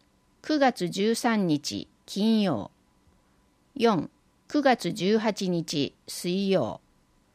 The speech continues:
五、九月二十五日水曜。六、十月二日水曜。七、十月九日水曜。八、十月十六日水曜。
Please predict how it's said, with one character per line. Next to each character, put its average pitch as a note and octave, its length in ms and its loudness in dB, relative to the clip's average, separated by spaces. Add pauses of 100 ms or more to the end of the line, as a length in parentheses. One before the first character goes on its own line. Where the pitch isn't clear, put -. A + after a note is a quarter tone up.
(380)
五、 A3 320 2 (540)
九 D4 120 0
月 A#3+ 300 2
二 A3+ 200 4
十 F#3 240 2
五 G3 160 2
日 - 540 -4
水 F#3+ 420 -4
曜。 D3+ 300 -2 (1000)
六、 G3+ 540 2 (320)
十 B3 340 2
月 B3+ 300 2
二 G#3 260 -2
日 F#3+ 380 -2
水 G3 420 -2
曜。 D3+ 320 0 (840)
七、 G#3 420 0 (380)
十 A3+ 280 2
月 B3+ 280 2
九 A3 280 2
日 G3 520 0
水 G3 440 -2
曜。 D3+ 300 2 (880)
八、 G3 540 -4 (240)
十 A#3 340 2
月 B3 320 2
十 G#3+ 260 2
六 A3+ 280 2
日 F3 500 -2
水 F3 400 -4
曜。 A2 260 0